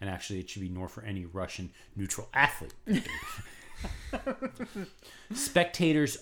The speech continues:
are permitted to bring Russian flags into official F A A competitions, and Russian officials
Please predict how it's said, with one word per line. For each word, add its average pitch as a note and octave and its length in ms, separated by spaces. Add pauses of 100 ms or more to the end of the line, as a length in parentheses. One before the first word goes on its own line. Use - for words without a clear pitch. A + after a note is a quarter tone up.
(140)
are E3 240
permitted E3+ 500
to D#3+ 100
bring C3+ 280
Russian B2+ 360
flags A#2 500
into B2+ 380
official A#2+ 440
F G#2 180
A A2+ 60 (100)
A G2+ 60
competitions, G#2 880 (400)
and A2 240
Russian B2+ 340
officials A#2 540